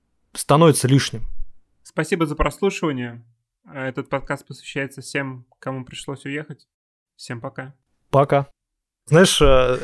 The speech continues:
Speaker 1: <laughs> а, твое посвящение напоминает мне историю Александра Васильева. Это лидер группы «Сплин». А, на одном из концертов посвятил песню «Выхода нет», а, всем музыкантам, которые были вынуждены уехать.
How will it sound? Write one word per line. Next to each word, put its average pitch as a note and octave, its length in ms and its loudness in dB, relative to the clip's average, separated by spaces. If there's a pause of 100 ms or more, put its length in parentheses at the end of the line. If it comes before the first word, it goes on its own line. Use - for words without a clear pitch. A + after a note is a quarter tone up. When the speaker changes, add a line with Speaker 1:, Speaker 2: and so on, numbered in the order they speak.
(160)
Speaker 1:
<laughs> C3+ 840 4 (600)
а, B2 600 4 (140)
твое B2+ 220 4
посвящение B2+ 560 4
напоминает B2 520 2
мне A#2 420 -2 (220)
историю B2 560 2
Александра B2 400 2
Васильева. A#2 540 2 (140)
Это A2 600 -10 (380)
лидер B2+ 280 2
группы B2+ 320 4
«Сплин». C3+ 500 2 (640)
А, C3 260 -2
на A#2+ 160 2
одном B2+ 240 4
из A#2 100 -4
концертов B2 640 -2 (240)
посвятил D3+ 440 6
песню C3+ 360 4
«Выхода B2+ 360 6
нет», D3 340 4 (140)
а, C3+ 180 -2
всем D3 260 4
музыкантам, C3 760 4 (240)
которые C3 360 6
были B2+ 180 6
вынуждены B2 460 6
уехать. A#2 440 -2